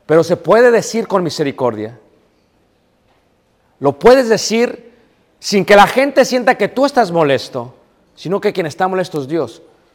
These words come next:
Lo puedes decir llorando como lloró Jeremías. Y eso trae un peso muy grande en eso, en el juicio que se está dando, porque eso es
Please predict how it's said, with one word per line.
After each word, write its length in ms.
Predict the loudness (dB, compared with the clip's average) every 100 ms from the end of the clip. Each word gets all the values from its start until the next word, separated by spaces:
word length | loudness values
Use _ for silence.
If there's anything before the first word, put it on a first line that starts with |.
| _
Lo 140 | -8 -4
puedes 220 | -2 -2
decir 240 | -2 -4
llorando 440 | -4 -4 -4 -6 -6
como 240 | -6 -6
lloró 240 | -4 -4 -4
Jeremías. 640 | -8 -10 -10 -14 -20 _ _ _ _ _ _ _ _ -8
Y 200 | 0 0
eso 260 | 0 -6
trae 200 | -2 -2
un 120 | -2 -2
peso 320 | -4 -4 -4
muy 160 | -4
grande 400 | -2 -4 -4 -6
en 80 | -8
eso, 320 | -12 -16 -20 _ _ _ _ _ -20 -10
en 140 | -4 -2
el 100 | -4
juicio 360 | -2 -4 -2
que 120 | -8 -10
se 80 |
está 220 | -6 0 0
dando, 260 | 0 -4
porque 260 | -6 -4 -4
eso 160 | -2 -4
es 220 | -6